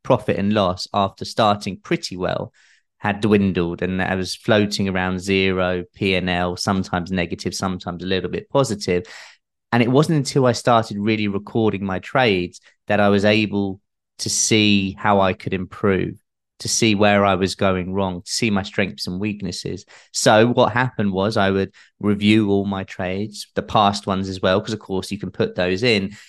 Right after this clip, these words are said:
And what I was finding was I wasn't sticking to my plan. There was a little bit of profit, uh, in a trade and it didn't do something for a while, I would get out of that trade early. Whereas on the flip side, I'd be more likely to hit,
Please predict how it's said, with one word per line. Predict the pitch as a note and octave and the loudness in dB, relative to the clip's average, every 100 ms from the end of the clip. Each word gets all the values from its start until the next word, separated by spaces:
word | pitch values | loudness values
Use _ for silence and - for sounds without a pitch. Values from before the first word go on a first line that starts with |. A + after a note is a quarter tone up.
| _ - | _ -6
And | A2+ A#2 | -2 2
what | C3 | 2
I | G#2+ | 2
was | G3+ - | 0 0
finding | D#3 D#3+ C3 G#2+ G2+ | 0 0 -2 -4 -4
was | G2+ G2 G2 - _ _ | -4 -4 -8 -14 _ _
I | A2 | 2
wasn't | B2 C#3 C#3+ | 4 2 0
sticking | - A#2+ - G2+ | -2 -4 -2 -6
to | G#2 | -4
my | F#2 | -2
plan. | F#2 - F2 E2 A#2 C#3 _ _ _ _ _ _ | -4 -6 -6 -6 -10 -16 _ _ _ _ _ _
There | - | 0
was | G#2 G#2+ | 2 4
a | |
little | B2 A2 | 4 4
bit | A2+ - | 2 0
of | - | 0
profit, | B2 A2+ G#2+ F#2 - _ _ _ - | 0 0 0 -2 -6 _ _ _ -6
uh, | G2 F#2 | -4 -2
in | F#2+ | -2
a | F#2 | -4
trade | - A2+ G2+ G#2 A2 | 0 2 4 2 2
and | F#2+ | -2
it | F2 | -2
didn't | G#2+ - | -2 -2
do | G#2 G#2 | 0 0
something | G2+ G2+ F2 C#2 | 0 -4 -6 -8
for | - | -6
a | F#2+ | 0
while, | A2+ B2 G#2+ | 2 4 4
I | G2+ | 2
would | F#2 | 0
get | A2+ - | -2 0
out | G2 E2+ | 0 0
of | |
that | F#2 - | -2 -4
trade | - G2 F2+ - | -2 -2 0 0
early. | C#3+ D3+ G#2+ F2+ G2 - _ _ | 4 4 2 0 -4 -10 _ _
Whereas | - A2 G#2+ G#2 | 0 2 4 2
on | F#2+ | 0
the | |
flip | F#2 - G3 G#3 | -2 2 2 2
side, | - F2+ E2+ F2+ | -2 0 2 0
I'd | F#2+ G2 | -2 -4
be | G2 | -4
more | G#2 G2+ | -2 -2
likely | G2+ G2 - F#2+ - | -2 -4 -6 -14 -10
to | F#2+ | -8
hit, | F2 G#2 G2 | -4 0 0